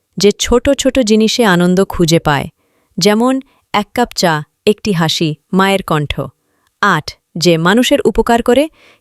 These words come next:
কিন্তু বিনিময়ে কিছু চায় না, শুধু একটু দোয়া, একটু শান্তি প্রত্যাশা করে। সুখ কারো হাতে নয়, সুখ লুকিয়ে আছে আমাদের দৃষ্টিভঙ্গিতে। সুখী হতে চাইলে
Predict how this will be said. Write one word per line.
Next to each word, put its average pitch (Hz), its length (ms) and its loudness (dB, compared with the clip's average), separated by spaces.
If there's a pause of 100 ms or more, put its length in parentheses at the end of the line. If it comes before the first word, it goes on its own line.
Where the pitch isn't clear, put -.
কিন্তু 339 240 2
বিনিময়ে 240 460 2
কিছু 254 240 -2
চায় 156 280 0
না, 139 240 -6 (340)
শুধু 294 280 0
একটু 320 280 0
দোয়া, 196 460 2
একটু 208 240 -4
শান্তি 170 420 0
প্রত্যাশা 160 520 -2
করে। 143 260 0 (960)
সুখ - 460 -2
কারো 190 240 2
হাতে 180 340 0
নয়, 208 280 0 (300)
সুখ - 340 0
লুকিয়ে 220 380 2
আছে 214 220 -2
আমাদের 180 380 2
দৃষ্টিভঙ্গিতে। 160 800 0 (840)
সুখী - 340 0
হতে 262 240 0
চাইলে 147 380 0